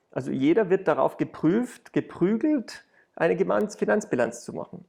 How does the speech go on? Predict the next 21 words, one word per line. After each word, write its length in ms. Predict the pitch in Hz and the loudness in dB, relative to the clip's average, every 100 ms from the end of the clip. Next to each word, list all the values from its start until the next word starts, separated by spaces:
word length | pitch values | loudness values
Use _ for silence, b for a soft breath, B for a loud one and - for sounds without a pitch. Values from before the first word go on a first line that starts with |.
| _ | _
<clears throat> 280 | - 151 123 - _ _ _ - | -2 -2 -2 -10 _ _ _ -4
Und 180 | 151 131 | -2 0
die 120 | 156 | 2
wird 140 | 190 214 | 2 2
dann 140 | 202 | 0
benutzt, 500 | 185 170 220 - - b b b _ - | 2 2 2 -2 -18 b b b _ 0
äh, 180 | 156 160 | 2 4
um 220 | - 165 | 2 0
zu 100 | - | 0
ermitteln, 420 | 139 165 165 156 | 0 0 0 0
wie 80 | 135 | 0
viel 120 | 120 | -4
Steuern 400 | - 175 185 175 | 2 4 4 4
wir 140 | 170 | 0
zahlen 580 | 170 165 156 156 160 160 b b b | 2 4 4 4 0 -6 b b b
oder, 720 | - 135 131 123 127 127 107 - | -2 2 4 4 4 2 -2 0
äh, 180 | 131 120 127 123 131 131 - | 0 0 -6 -6 -6 -8 -4
ob 160 | 139 | 0
wir 160 | 131 127 | 2 2
kreditwürdig 760 | 123 127 190 196 185 180 170 | 0 -4 -4 2 2 2 -4
sind 480 | - 160 165 165 165 | 0 2 2 0 -4